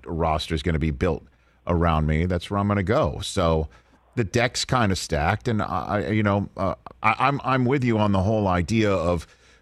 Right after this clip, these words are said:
whatever you can do to, to motivate yourself. I just think out of everything that you just mentioned, that I, I, I agree with Harden, and I'm, you know, and I understand where LeBron's coming from, but I think it's a waste of his time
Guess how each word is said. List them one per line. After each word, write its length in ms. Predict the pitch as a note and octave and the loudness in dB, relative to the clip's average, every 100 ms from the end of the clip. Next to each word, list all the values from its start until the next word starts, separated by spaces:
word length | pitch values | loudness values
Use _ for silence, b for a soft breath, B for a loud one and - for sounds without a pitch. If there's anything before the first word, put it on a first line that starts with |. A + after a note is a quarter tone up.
| - | -4
whatever 360 | F#2+ A#2 A2 | 0 2 2
you 180 | G#2+ G#2 | 2 0
can 160 | G2 F#2+ | 0 0
do 260 | F#2+ G#2 F#2+ | 2 2 2
to, 200 | F#2 E2+ | 0 0
to 120 | - | 0
motivate 540 | F#2 F#2+ G#2+ E2+ D#2 C#2 | 2 2 2 0 -2 -4
yourself. 600 | C#2+ - D2 D#2 - - - | -6 -2 -2 -2 -6 -20 -8
I 120 | G2+ | -4
just 220 | G#2+ A2+ | -2 0
think 160 | A#2 G#2+ | 0 2
out 80 | G#2 | 2
of 100 | G2 | 2
everything 380 | G#2 G#2+ G2 F#2+ | 0 -2 -2 -2
that 120 | F#2+ | -2
you 120 | F#2+ | -4
just 200 | F2+ F2 | -4 -2
mentioned, 560 | F2 G2+ - E2 D#2+ - | 0 0 0 -2 -4 -6
that 160 | D#2 F#2+ E2 - | -8 -8 -8 -4
I, 360 | F#2 G#2+ A#2 G2 | -4 0 -2 -2
I, 80 | G2+ | 0
I 20 | A#2 | 0
agree 260 | F#2+ G#2+ | 2 0
with 160 | C3+ F2 | 2 2
Harden, 540 | G#2 G2+ E2+ F2 E2+ | 2 2 0 -2 -4
and 160 | - F#2 | -4 -2
I'm, 280 | F#2 F2+ E2 b b b b | 0 0 -4 b b b b
you 80 | G#2 | 0
know, 140 | F#2+ | 2
and 100 | F#2+ | 4
I 60 | F#2+ | 4
understand 640 | G2+ F#2+ - A2+ A2 G#2 | 2 0 0 2 2 2
where 100 | F2+ | 2
LeBron's 460 | F2 D#2+ F#2 F2 D#2+ | 2 2 2 2 0
coming 320 | - F#2+ E2 | 0 0 0
from, 240 | - E2 D#2+ | -2 -2 0
but 100 | E2+ | 0
I 80 | |
think 160 | E2 D#2+ | 0 -2
it's 140 | D#2 | -2
a 40 | D2 | -2
waste 300 | D2 D2 D#2+ | -2 -4 -6
of 60 | C2 | -8
his 140 | - | -8
time 340 | D2 C#2+ B1 | -8 -8 -8